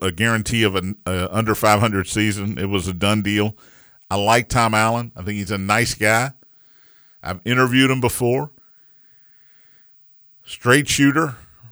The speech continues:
Um, do anything for his kids. Loved the program he was coaching. Very, um, what's the word I'm looking for? Outgoing and emotional as a coach.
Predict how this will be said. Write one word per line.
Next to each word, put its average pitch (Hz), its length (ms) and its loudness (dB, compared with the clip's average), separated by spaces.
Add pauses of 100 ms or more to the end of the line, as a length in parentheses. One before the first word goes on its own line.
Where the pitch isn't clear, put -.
(240)
Um, 95 600 -6 (560)
do 113 160 0
anything 131 400 2
for 127 160 0
his 117 160 2
kids. 147 680 2 (640)
Loved 120 380 0
the - 60 -8
program 127 580 2
he 127 80 2
was 117 160 -2
coaching. 160 600 0 (1400)
Very, 110 520 0
um, 101 500 -2 (840)
what's - 180 -18
the 101 80 -8
word 87 160 -2
I'm 82 80 -6
looking 80 240 -10
for? 71 320 -14 (140)
Outgoing 127 760 2
and 101 200 -2
emotional 131 640 0
as 85 160 -4
a - 40 -12
coach. - 480 0